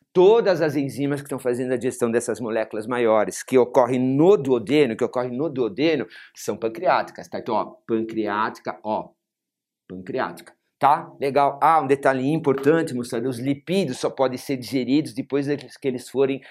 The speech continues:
solubilizados ou emulsificados. Quem é o grande solubilizador ou emulsificador de lipídios? Bile.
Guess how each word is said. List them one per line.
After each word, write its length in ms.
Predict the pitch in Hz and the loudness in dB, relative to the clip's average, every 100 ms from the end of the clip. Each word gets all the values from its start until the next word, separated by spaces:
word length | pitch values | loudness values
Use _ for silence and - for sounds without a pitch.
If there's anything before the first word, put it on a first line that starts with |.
| - - - | -20 -20 -16
solubilizados 1080 | - - 131 135 123 143 135 139 147 143 143 | -10 0 4 4 2 0 0 2 2 0 0
ou 180 | 165 180 | 4 4
emulsificados. 880 | 151 143 143 - 156 135 113 98 | 2 -2 -4 -6 -4 0 0 0
Quem 240 | - 139 147 | -6 -4 0
é 60 | |
o 60 | 143 | 0
grande 420 | 113 127 170 175 | 0 -2 0 -2
solubilizador 1040 | 170 - 139 131 131 127 127 113 113 123 123 | -6 -2 0 2 0 0 -2 0 2 2 2
ou 240 | 143 139 | -2 -2
emulsificador 680 | 139 131 127 - - 110 117 | -2 -6 -10 -8 -6 -2 -2
de 100 | 113 | -2
lipídios? 600 | 113 107 101 87 76 - - | -6 -6 -8 -8 -10 -18 -18
Bile. 500 | 92 123 113 95 | -10 -8 -6 -8